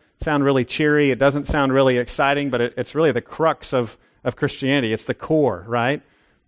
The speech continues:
His death on the cross for us is, is what makes everything work, and it is also what makes Christianity stand apart from all world religions. It, it is what makes Christianity unique.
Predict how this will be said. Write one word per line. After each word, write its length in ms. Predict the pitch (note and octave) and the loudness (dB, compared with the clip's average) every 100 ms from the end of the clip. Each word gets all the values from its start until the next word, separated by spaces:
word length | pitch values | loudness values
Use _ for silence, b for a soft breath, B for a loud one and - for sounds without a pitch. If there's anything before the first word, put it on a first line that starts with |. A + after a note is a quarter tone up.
| - | -2
His 340 | C#3 D3+ - | 0 0 -2
death 420 | - A#2+ C#3 C#3 | -14 -2 0 0
on 120 | C#3 | -2
the 100 | C3 | -6
cross 460 | - - C3+ C3+ - | -4 0 0 0 -6
for 400 | - D3 C#3 A2 | -10 -2 0 0
us 180 | A2+ - | -2 -2
is, 260 | A#2+ A2+ - b b | -2 -4 -10 b b
is 160 | B2 A#2 | -6 -2
what 180 | C3+ C3 | -2 -2
makes 260 | C3+ C3 | -6 -2
everything 540 | C#3 D3+ D3+ D#3 C3+ B2 | -2 -2 -2 -2 -2 2
work, 240 | D#3 D3 | 0 0
and 100 | C3 | 0
it 120 | B2+ | 2
is 120 | C3+ | 2
also 320 | D3 F3 - D3+ | 2 0 0 0
what 200 | D3 C#3+ | 0 0
makes 260 | D3 - | -2 -2
Christianity 560 | - D#3+ - D3 D#3 C3+ | -4 -4 -2 -2 0 -2
stand 460 | - C#3+ D3 D#3 - b b b | -2 -2 0 -2 -6 b b b
apart 360 | D3 - F#3 - | -4 0 0 -2
from 180 | D3 | -2
all 160 | C3+ C3+ | 0 0
world 240 | C3 C3 | 2 0
religions. 600 | A#2+ B2 B2+ F#2+ - - _ _ _ _ - | 0 -2 -2 -6 -18 -20 _ _ _ _ -8
It, 140 | C#3+ | -4
it 100 | C#3+ | 2
is 160 | D3+ D3 | 2 2
what 180 | D3+ C3 | 0 0
makes 240 | C3 - | -4 -4
Christianity 800 | - C3+ - B2 B2 A#2+ A2+ G#2+ b b - | -6 -6 -2 -2 0 0 -2 -6 b b -4
unique. 520 | B2+ A#2+ A2 A2 - | -2 0 0 -2 -12